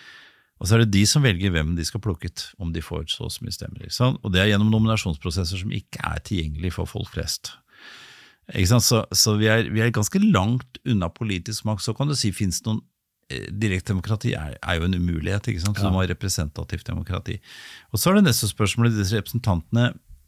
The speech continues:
Speaker 1: de er jo egentlig ikke avhengig av folkets tillit, de er avhengig av sitt partis tillit.
Speaker 2: Mm.
Speaker 1: Partiene er ikke avhengig av medlemmer lenger, de vil helst ikke ha medlemmer, fordi medlemmer begynner bare å konspirere mot ledelsen, ikke sant? Så vi ikke har medlemmer lenger, og de lever ikke av medlems-, medlemskontingent, de lever av statsstøtte,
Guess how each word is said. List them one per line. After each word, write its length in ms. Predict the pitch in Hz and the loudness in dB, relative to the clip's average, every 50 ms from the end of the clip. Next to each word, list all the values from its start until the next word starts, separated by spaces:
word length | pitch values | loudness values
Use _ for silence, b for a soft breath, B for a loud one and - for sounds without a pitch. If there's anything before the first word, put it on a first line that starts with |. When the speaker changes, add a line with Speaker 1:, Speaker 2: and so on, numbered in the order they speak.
| _ _ _ - - - 90 92 - _ - | _ _ _ -20 -12 -10 -10 -10 -10 _ -16
Speaker 1:
de 320 | - - - 92 101 113 135 160 | -16 -12 -8 -4 -2 0 2 4
er 80 | 165 139 | 4 4
jo 60 | 117 | 4
egentlig 240 | 110 101 98 85 104 | 4 2 0 0 -2
ikke 140 | 101 - - | -2 -2 0
avhengig 220 | - 95 92 92 104 | 0 2 2 2 0
av 60 | 110 - | 0 -2
folkets 300 | - 92 85 - 104 - | -2 -4 -4 -4 -6 -4
tillit, 300 | - 123 123 147 139 117 | -2 0 0 0 0 2
de 20 | 135 | 0
er 80 | 127 | 0
avhengig 220 | 85 85 85 87 90 | 2 2 0 0 0
av 60 | 92 - | -2 -4
sitt 140 | 113 104 - | -6 -6 -4
partis 320 | - 123 123 - 208 - | -4 -4 -2 -4 -6 -6
tillit. 380 | - - 80 73 - - - - _ _ B B B | -6 -10 -12 -12 -14 -18 -20 -20 _ _ B B B
Speaker 2:
Mm. 220 | 120 120 117 110 107 | -2 0 0 0 0
Speaker 1:
Partiene 380 | 107 131 123 123 123 127 151 175 | 2 2 4 4 6 6 6 6
er 60 | 170 | 4
ikke 100 | - 139 | 4 2
avhengig 240 | 104 95 98 95 98 | 2 2 2 2 2
av 160 | 104 110 113 | 2 2 2
medlemmer 380 | 113 117 107 87 78 82 87 98 | 4 4 4 4 2 2 2 2
lenger, 160 | 104 117 127 | 2 2 2
de 80 | 120 101 | 4 2
vil 60 | 95 | 2
helst 140 | 98 - - 104 | 0 0 -2 -4
ikke 100 | - 92 | -2 0
ha 80 | 107 147 202 | 2 2 4
medlemmer, 380 | 262 240 - - 82 87 92 | 4 2 2 4 2 2 2
fordi 160 | 92 - 104 101 98 | 0 0 0 0 2
medlemmer 220 | 101 87 80 92 101 | 2 2 0 0 0
begynner 160 | 95 85 85 | -2 -2 -2
bare 80 | 82 78 | -4 -4
å 60 | - | -4
konspirere 340 | 95 87 - - - 85 80 | -6 -6 -4 -2 -2 0 0
mot 140 | 87 - - | -2 -2 0
ledelsen, 380 | 104 85 80 82 87 - 165 131 | 0 0 0 -2 -4 -2 -2 -2
ikke 80 | 107 107 | 0 0
sant? 160 | 127 127 120 | 0 0 0
Så 100 | - 107 95 | 0 -2 -2
vi 80 | 92 | 0
ikke 100 | 123 127 | 2 2
har 60 | 135 127 | 2 4
medlemmer 320 | 107 82 85 87 90 92 | 2 2 2 0 0 0
lenger, 160 | 101 120 143 - | 0 0 0 0
og 120 | - 107 110 | 0 0 2
de 60 | 107 | 2
lever 240 | 107 82 80 98 107 117 117 | 2 2 0 0 -2 -2 -4
ikke 160 | 117 - 95 | -2 -2 -2
av 60 | 98 | 0
medlems-, 300 | 101 87 82 78 - - - | 0 0 -2 -4 -6 -8 -6
medlemskontingent, 640 | - 104 95 85 80 78 - - 110 110 123 147 139 - | -2 -2 -2 -2 -2 -4 -4 -6 -4 -2 -2 -2 -2 0
de 60 | 123 90 | 0 0
lever 160 | 85 87 95 | 0 0 0
av 80 | 101 110 | -2 -2
statsstøtte, 540 | - - 110 117 - - 233 214 - 214 | -2 -4 -4 -4 -4 -4 -6 -6 -4 -6